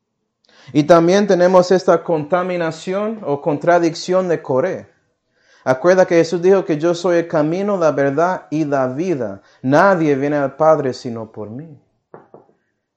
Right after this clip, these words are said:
Y Coré lo que él había hecho era que él estaba dando contra el profeta que dio la palabra de Dios, en este caso Moisés. "Yo puedo hacerlo como yo quiero, no necesito la palabra como fue dado a Moisés.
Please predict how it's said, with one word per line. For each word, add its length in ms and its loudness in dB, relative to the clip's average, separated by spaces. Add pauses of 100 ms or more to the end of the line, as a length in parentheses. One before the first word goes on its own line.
(160)
Y 160 -2
Coré 340 2
lo 160 -2
que 140 0
él 80 2
había 580 2 (680)
hecho 420 4
era 220 2
que 160 0
él 80 0
estaba 320 0
dando 320 -2
contra 600 0
el 220 0
profeta 960 0
que 140 0
dio 220 0
la 160 2
palabra 340 2
de 120 -2
Dios, 360 -2
en 80 -4
este 300 -6
caso 340 -2
Moisés. 800 -12 (400)
"Yo 300 4
puedo 220 4
hacerlo 360 2
como 240 -2
yo 240 2
quiero, 220 0
no 120 -2
necesito 680 -2
la 180 -2
palabra 480 0
como 220 -6
fue 160 -2
dado 320 0
a 40 0
Moisés. 760 -8